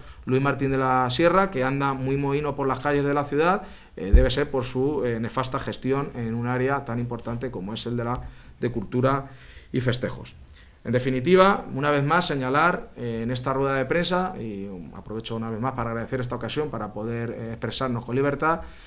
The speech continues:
de que el Ayuntamiento de Leganés se ha convertido en una especie de spa, balneario, abrevadero para la tropa del Partido Socialista y de Izquierda Unida.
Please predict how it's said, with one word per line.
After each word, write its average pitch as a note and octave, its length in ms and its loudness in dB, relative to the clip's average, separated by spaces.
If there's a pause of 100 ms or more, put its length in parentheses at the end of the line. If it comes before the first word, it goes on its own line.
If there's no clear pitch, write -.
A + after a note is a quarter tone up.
(220)
de A#2+ 140 0
que A#2+ 120 0
el A2 80 2
Ayuntamiento A#2 480 -2
de A#2+ 60 0
Leganés A#2+ 280 -2
se B2 60 -4
ha - 20 -4
convertido A#2 480 -2
en A2+ 40 0
una A2+ 100 -4
especie B2 320 -4
de G#2+ 140 -4
spa, D3+ 380 -2
balneario, C3 680 2
abrevadero B2 680 2 (360)
para G#2+ 180 0
la A2+ 160 0
tropa B2+ 460 -2
del A2+ 300 -6
Partido B2+ 320 -4
Socialista B2 560 -2
y A2 40 -2
de A2 140 -4
Izquierda C3 380 -2
Unida. G3 480 2